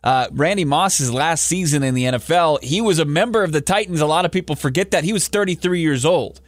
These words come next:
So production does wane at this stage in most wide receivers' careers. So to take on the salary that they're taking on with Julio, they didn't have to give up much. And, and that's something that we're gonna talk about right now. I mean, it was a twenty twenty-two second round pick. It was a twenty twenty-three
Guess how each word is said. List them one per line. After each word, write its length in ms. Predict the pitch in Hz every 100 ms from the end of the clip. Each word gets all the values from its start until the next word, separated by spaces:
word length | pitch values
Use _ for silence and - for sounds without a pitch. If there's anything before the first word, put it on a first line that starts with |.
| _ _ _ _
So 160 | - 180
production 640 | - 175 196 226 - 165
does 460 | 143 180 185 160 139
wane 580 | 123 175 202 156 135 123 - - -
at 160 | 135
this 160 | - 165
stage 460 | - 180 180 160 139
in 180 | 135 131
most 320 | 156 175 156
wide 220 | 151 160
receivers' 420 | 143 170 151 135
careers. 460 | - 139 180 170 -
So 100 | 147
to 60 |
take 300 | 127 170 175
on 180 | 151 156
the 80 | 135
salary 500 | - 156 160 160 151
that 180 | 127 -
they're 100 | 120
taking 320 | 127 135 120
on 140 | 123 117
with 140 | 110
Julio, 600 | 156 185 170 156 147 143 - - _ -
they 100 | 131
didn't 180 | 208
have 180 | 214 214
to 100 | 180
give 200 | 139 135
up 160 | 113 95
much. 440 | 98 95 - - -
And, 360 | 123 127 123
and 200 | 92 131
that's 200 | 139 156
something 280 | - 147 143
that 80 | 131
we're 120 | 123
gonna 120 | 117
talk 220 | 110 123 113
about 220 | 110 101
right 180 | 101 107
now. 200 | 127 107
I 100 | 110
mean, 160 | 110
it 20 |
was 160 | 113 113
a 120 | 113 - - -
twenty 320 | 147 175 208
twenty-two 500 | 180 185 170 - 151
second 380 | 127 131 117 104
round 240 | 98 98
pick. 160 | 110 110
It 40 |
was 120 | 120
a 60 | 120
twenty 340 | - 139 151
twenty-three 800 | 143 143 131 120 135 143 139 127